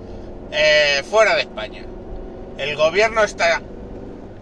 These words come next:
eh, instalado en la mentira. Miente la de Asuntos Sociales e Igualdad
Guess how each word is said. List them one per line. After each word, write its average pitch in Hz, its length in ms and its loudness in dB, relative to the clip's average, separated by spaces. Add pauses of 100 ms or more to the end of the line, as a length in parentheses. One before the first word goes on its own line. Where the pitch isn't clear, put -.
(560)
eh, 143 720 2
instalado 190 680 2
en 170 60 -2
la 160 100 4
mentira. 151 580 -2 (1400)
Miente 156 1000 -2 (1080)
la 147 360 2
de 143 260 0
Asuntos 160 960 0
Sociales 156 680 0
e 151 80 -2
Igualdad 135 680 2